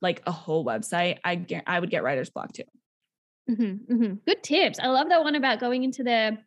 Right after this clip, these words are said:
Speaker 2: poetry book and, like, just looking at that. That's so good. Um, okay. So let's talk a little bit now about your resources. 'Cause like I said, I have, oh my gosh, I can't even remember what ones I bought.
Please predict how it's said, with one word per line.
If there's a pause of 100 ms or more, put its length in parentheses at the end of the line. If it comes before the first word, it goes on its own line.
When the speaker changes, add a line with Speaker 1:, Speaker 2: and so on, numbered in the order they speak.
(140)
Speaker 2:
poetry
book
and,
like, (420)
just
looking
at
that.
That's (140)
so
good. (340)
Um,
okay.
So
let's (360)
talk
a
little
bit
now
about
your
resources.
'Cause
like
I
said, (260)
I
have,
oh
my
gosh,
I
can't
even
remember
what
ones
I
bought.